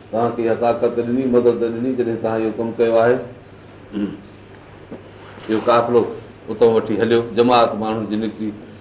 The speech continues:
اٺ، اٺ جي ناڪيلي به هن سون جي ڪئي هئي ابو جهل. پوءِ هن کي نفير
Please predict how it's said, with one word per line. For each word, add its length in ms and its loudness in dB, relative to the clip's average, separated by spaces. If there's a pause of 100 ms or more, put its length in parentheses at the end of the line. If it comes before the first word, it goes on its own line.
(140)
اٺ، 340 0 (180)
اٺ 300 0
جي 100 2
ناڪيلي 560 2
به 300 0
هن 120 0 (160)
سون 260 0
جي 100 -2
ڪئي 240 0
هئي 160 -4 (220)
ابو 200 -2
جهل. 220 2 (3250)
پوءِ 180 -6
هن 140 6
کي 140 2
نفير 380 4